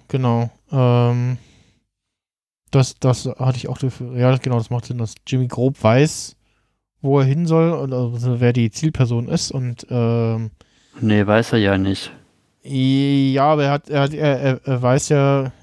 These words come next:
Speaker 1: ich weiß gar nicht. Nee, eigentlich weiß das nur Kim, dass ja, äh, Mike, äh, sie, ähm, äh, beobachtet und beschützt hat. Weiß gar
Speaker 2: Ja.
Speaker 1: nicht, hatte, hatte sie das Jimmy noch erzählt? Nee, ne?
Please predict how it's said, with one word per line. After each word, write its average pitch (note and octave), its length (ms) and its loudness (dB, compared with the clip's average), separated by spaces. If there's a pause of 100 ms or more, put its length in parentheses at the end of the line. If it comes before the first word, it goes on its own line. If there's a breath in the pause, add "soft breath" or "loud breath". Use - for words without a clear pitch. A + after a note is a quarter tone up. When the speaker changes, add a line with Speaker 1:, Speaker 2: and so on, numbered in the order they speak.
(220)
Speaker 1:
ich - 60 -20
weiß A#2+ 140 -10
gar C#3 100 -14
nicht. - 320 -14 (560)
Nee, B2+ 100 -2
eigentlich D#3 260 0
weiß F3+ 200 4
das E3+ 160 -2
nur D#3+ 160 0
Kim, G#3+ 280 0
dass A#2 200 0
ja, A2+ 220 2 (120)
äh, A2+ 400 -2 (380)
Mike, B2 480 0
äh, B2+ 180 -4
sie, A#2 400 0 (840)
ähm, A2 840 0 (460)
äh, A2+ 280 -2
beobachtet A#2+ 520 -6
und A#2+ 120 -10
beschützt - 420 -10
hat. - 220 -4 (720)
Weiß - 140 -20
gar - 100 -4
Speaker 2:
Ja. A2+ 140 6
Speaker 1:
nicht, - 140 -6
hatte, B2+ 300 -8
hatte B2+ 160 -6
sie B2 120 -2
das A#2 240 0
Jimmy D3 200 -8
noch E3 160 -6
erzählt? - 320 -12
Nee, A2 140 -8
ne? B2+ 160 -4